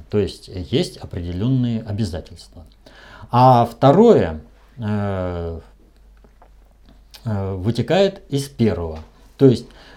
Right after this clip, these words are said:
если революционные движения кем-то оплачивались, и именно революционные различного толка партии сформировали государственное управление, поделив ту же самую Россию. Э, ведь посмотрите,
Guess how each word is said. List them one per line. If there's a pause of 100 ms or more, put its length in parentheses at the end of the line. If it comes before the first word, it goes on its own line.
если
революционные
движения (440)
кем-то
оплачивались, (480)
и
именно
революционные (180)
различного
толка
партии (200)
сформировали
государственное
управление,
поделив
ту
же
самую
Россию. (400)
Э,
ведь
посмотрите,